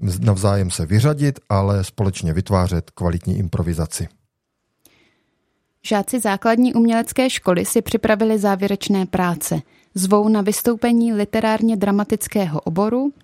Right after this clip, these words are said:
Speaker 2: a to desátého a sedmnáctého června v sedmnáct hodin v prostoru. O den později, pak jedenáctého června, taky v sedmnáct hodin, ale pro změnu v Sokolovně, vystoupení tanečního oboru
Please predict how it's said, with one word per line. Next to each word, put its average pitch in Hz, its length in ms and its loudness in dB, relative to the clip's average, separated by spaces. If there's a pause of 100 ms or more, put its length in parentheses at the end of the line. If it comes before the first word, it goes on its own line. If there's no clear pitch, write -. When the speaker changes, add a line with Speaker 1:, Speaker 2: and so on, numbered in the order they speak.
Speaker 2:
a 208 80 0
to 165 180 -2
desátého 214 880 -2
a 185 100 -4
sedmnáctého 202 880 -2
června 226 480 -2
v - 80 -10
sedmnáct 190 580 -2
hodin 170 240 -2
v - 100 -20
prostoru. 233 580 -6 (600)
O 226 80 4
den 254 220 6
později, 196 680 0 (140)
pak 190 240 -2
jedenáctého 202 800 0
června, 202 440 -2
taky 208 240 -6
v - 60 -6
sedmnáct 226 540 -2
hodin, 220 480 -2
ale 202 240 0
pro 208 160 -2
změnu 208 320 0
v - 80 -8
Sokolovně, 226 600 0
vystoupení 208 640 -2
tanečního 190 580 -2
oboru 214 440 -2